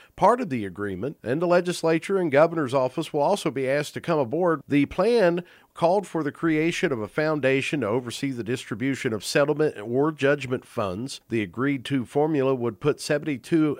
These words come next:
and a half percent of any settlement or judgment to the foundation. Meanwhile, twenty-four and a half percent of the settlement or judgment dollars will be allocated to local governments and three percent will be held in escrow by the state.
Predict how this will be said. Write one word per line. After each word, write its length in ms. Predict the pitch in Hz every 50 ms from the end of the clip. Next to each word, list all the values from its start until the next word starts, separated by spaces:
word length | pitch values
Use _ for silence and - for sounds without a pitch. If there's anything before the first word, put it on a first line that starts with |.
| - -
and 140 | 123 117
a 80 | 117 110
half 400 | 107 120 151 160 175 160 - -
percent 500 | - 143 131 - - - 165 147 147 127
of 220 | - 123 117 101
any 180 | 131 160 196 220
settlement 480 | - - - 180 170 170 165 160 151 127
or 80 | 123
judgment 560 | 107 - 160 165 170 143 117 113 120 120 -
to 160 | - - 165 147
the 100 | 117 104
foundation. 920 | - 135 131 131 120 98 143 170 208 226 202 - - - 85 82 101 - _ _ _ _ -
Meanwhile, 640 | 131 165 220 240 233 175 107 104 101 107 120 113 -
twenty-four 580 | - - 165 175 180 151 - - 160 160 151
and 60 | 139
a 20 | 127
half 340 | 120 151 185 240 262 254 -
percent 360 | - 127 113 - 120 104 98
of 100 | 98 80
the 80 | 87
settlement 440 | 87 - 135 117 101 101 98 95 90
or 60 | 90
judgment 400 | 87 85 107 107 95 87 98 90
dollars 400 | 85 92 92 98 110 139 170 147
will 160 | 117 101 101 104
be 220 | 101 113 107 -
allocated 640 | - - 117 135 135 123 - 104 101 104 117 117
to 200 | - - 107 107 - - - - - - -
local 440 | - 104 117 151 190 196 - 202 175
governments 640 | 139 127 110 101 92 101 104 104 113 127 127 -
and 140 | 117 107 110
three 260 | - - 127 139 143
percent 420 | 139 - 135 120 - - 123 113 107
will 100 | 110 110
be 180 | 104 120 110
held 280 | 101 117 110 107 113 117
in 80 | 127 127
escrow 600 | 147 160 165 147 - - - - 117 98 95 101
by 160 | 101 107 104
the 100 | 113 120
state. 540 | - - - 175 165 151 120 95 85 -